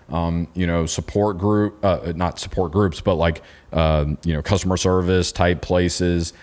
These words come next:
Um, sales jobs, uh, are not safe. Um, you know, sales can definitely get trimmed if things get really bad. Uh, marketing,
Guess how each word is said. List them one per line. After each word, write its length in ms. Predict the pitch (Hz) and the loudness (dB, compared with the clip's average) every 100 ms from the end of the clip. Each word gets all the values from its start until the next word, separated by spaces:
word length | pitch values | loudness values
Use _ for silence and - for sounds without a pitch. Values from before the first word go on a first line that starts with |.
| - - | -20 -8
Um, 340 | 82 80 78 | -4 -2 -4
sales 400 | 78 98 101 117 | -4 0 2 2
jobs, 460 | - 98 90 85 80 - | 2 2 2 0 -4 -2
uh, 300 | 101 90 85 - | 2 4 2 2
are 200 | 87 87 | 0 2
not 320 | 87 85 - | 2 0 0
safe. 460 | - 78 101 - - - _ _ | 0 2 0 -2 -16 -20 _ _
Um, 440 | 76 78 80 80 78 | 0 2 2 0 0
you 100 | 87 | 0
know, 140 | 80 82 | 2 0
sales 400 | - 87 98 - | 0 0 0 0
can 160 | 95 | 0
definitely 320 | 90 90 98 | 2 2 0
get 180 | 90 92 | 0 -2
trimmed 480 | - - 92 92 98 | -2 -2 0 2 0
if 100 | 92 | -2
things 280 | - 90 82 | -2 -2 0
get 160 | 92 | -2
really 240 | 82 90 90 | 0 0 2
bad. 360 | 80 82 87 - - - - | 2 2 0 -2 -14 -20 -10
Uh, 440 | - 92 90 87 82 | 0 2 4 2 2
marketing, 760 | 82 90 92 95 95 92 90 | 2 0 0 0 0 0 0